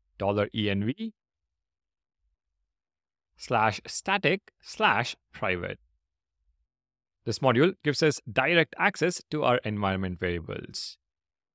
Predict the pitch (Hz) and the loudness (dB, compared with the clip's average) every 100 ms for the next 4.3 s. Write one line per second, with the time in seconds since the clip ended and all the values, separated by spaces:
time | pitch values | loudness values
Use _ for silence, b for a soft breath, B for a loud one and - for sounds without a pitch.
0 | _ _ _ _ 113 110 107 165 185 123 | _ _ _ _ -6 -2 0 -2 -4 -4
1 | 113 101 - 110 107 - 104 101 98 156 | -4 -4 -2 0 0 -2 -6 -4 0 0
2 | 233 - _ _ _ _ _ _ _ _ | 0 -6 _ _ _ _ _ _ _ _
3 | _ _ _ _ _ _ _ _ _ - | _ _ _ _ _ _ _ _ _ -10
4 | 107 107 110 | -4 -4 -6